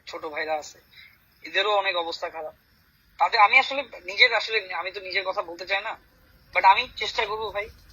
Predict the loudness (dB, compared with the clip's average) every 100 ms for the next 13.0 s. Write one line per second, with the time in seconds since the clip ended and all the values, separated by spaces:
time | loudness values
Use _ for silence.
0 | -20 -20 -20 -20 -14 -6 -4 -4 -4 -4
1 | -4 -4 -8 -16 -6 -2 -2 0 0 -2
2 | -2 -4 -4 -6 -8 -8 -12 -6 -4 -2
3 | -4 -6 -8 -12 -20 -20 -20 _ -20 -20
4 | -20 -20 -18 2 4 6 6 6 4 2
5 | 0 0 -4 -8 -4 -2 0 -2 -4 -14
6 | -18 -20 -20 -20 -20 -16 -16 -8 -6 -4
7 | -4 -4 -6 -4 -2 -2 -2 -8 -14 -20
8 | -20 -20 -14 -12 -4 0 0 2 2 2
9 | 2 2 -2 -6 -18 -20 -20 -20 -20 -20
10 | -20 -20 -20 -14 -8 0 0 0 -4 -10
11 | -14 -18 -20 -20 -8 -6 -4 0 0 0
12 | -2 -6 -4 -4 -2 -4 -6 -12 -14